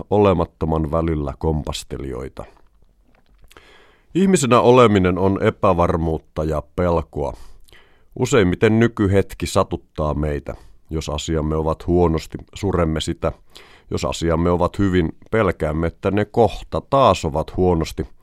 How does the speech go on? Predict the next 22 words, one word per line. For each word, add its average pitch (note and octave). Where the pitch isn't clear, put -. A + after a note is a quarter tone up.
Joko F2
mietimme F2+
surkeuksia, F2+
joita F2
on E2+
käsillä, E2
tai D2+
niitä, E2
joita D#2
on D2
luvassa. C#2+
Niin D2
kuluu D2
koko C2+
elämä. C#2
Koska -
emme C3
kykene E2+
vapautumaan E2+
kuolemasta E2+
ja F2
ahdistuksesta, D#2+